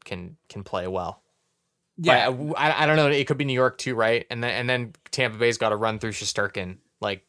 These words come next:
Speaker 1: and Shesterkin versus Vasilevsky. I mean, well,
Speaker 2: I think Vasilevsky comes on top just because
Speaker 1: I don't know.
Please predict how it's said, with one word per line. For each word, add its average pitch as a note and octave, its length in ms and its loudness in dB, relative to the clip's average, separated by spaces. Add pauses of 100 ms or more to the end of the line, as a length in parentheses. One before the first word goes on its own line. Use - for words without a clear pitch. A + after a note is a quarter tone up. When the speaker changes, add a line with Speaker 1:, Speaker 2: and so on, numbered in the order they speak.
Speaker 1:
and A#2 140 -6
Shesterkin B2 480 0
versus A#2 260 0
Vasilevsky. G#2+ 760 -2 (280)
I G2+ 80 -8
mean, G2 300 -12 (760)
well, G2 140 -2
Speaker 2:
I B2 160 4
think C3 100 2
Vasilevsky A2+ 640 -2
comes G2+ 160 -10
on F#2 80 -14
top F#2 400 -10 (100)
just - 300 -2
because C#3+ 240 -2
Speaker 1:
I G#2 160 2
don't A#2 140 -2
know. A3 440 -4